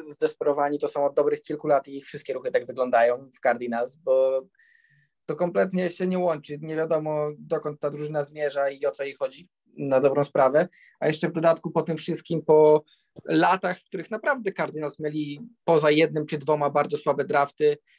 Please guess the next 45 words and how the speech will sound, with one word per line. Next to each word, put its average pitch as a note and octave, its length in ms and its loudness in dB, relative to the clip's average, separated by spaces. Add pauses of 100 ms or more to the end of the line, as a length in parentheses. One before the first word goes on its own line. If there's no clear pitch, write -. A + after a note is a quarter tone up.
(160)
jeszcze D3 360 -6
Steve F3 240 -10
Keim D3+ 260 0
dostaje D3 320 0
kolejne C#3+ 320 0
przedłużenie C#3 460 -6
kontraktu C3+ 380 -4
na C#3 120 -10
sześć - 260 -12
lat. C3 280 0 (300)
Także D#3 240 -2
no, F#3 180 2 (480)
<laughs> - 420 -20
dziwnie A3+ 380 2
to G3 120 2
wszystko F#3 320 -2
bardzo E3 280 0
wygląda. D#3+ 540 -2 (500)
E, D3 600 -14 (160)
Cliff A3 200 -4
Kingsbury F#3 460 -2
powinien F3 340 -6
być D#3+ 220 -12
jednym F3+ 300 -2
z - 60 -12
pierwszych F#3 360 -8
trenerów, E3 760 -6
e, D#3+ 560 -2
o, F#3 140 -10 (280)
przy - 140 -12
których D#3 300 -2
rozmawialibyśmy D#3 640 0
o D#3+ 40 2
zwolnieniu, D#3 500 0
no D#3 60 -2
ale D3+ 140 2
raczej F3 260 -4
nie E3 100 -8
będzie, D3+ 240 -6
skoro D3+ 220 -4
też D#3 180 -6
dostał D3+ 260 -6
przedłużenie C#3 520 -6
dopiero B2+ 320 -8
co. C#3 220 -2